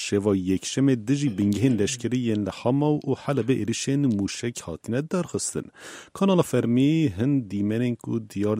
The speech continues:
دکە، ئە، ئەف عێریشên موشکا چاوە هاتیە لەسەر وێ بنگهێ و hejmara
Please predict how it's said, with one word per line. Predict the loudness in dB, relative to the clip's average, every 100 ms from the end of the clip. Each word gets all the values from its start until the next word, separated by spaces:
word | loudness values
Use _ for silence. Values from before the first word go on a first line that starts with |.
| -2
دکە، | -2 0 2 2 -2 -10 -20 -18 -4
ئە، | 0 2 2
ئەف | -2 -2 0
عێریشên | 0 0 -2 0 4 4 4 4
موشکا | 2 -2 -4 -2 0 0 -2
چاوە | -4 -4 -4
هاتیە | -6 -4 -4
لەسەر | -2 -2 0 -2 0 0 2
وێ | 2 0
بنگهێ | 0 0 0 -2 -2 -2
و | 0 -2 -4 -20 -8 -2
hejmara | 0 2 2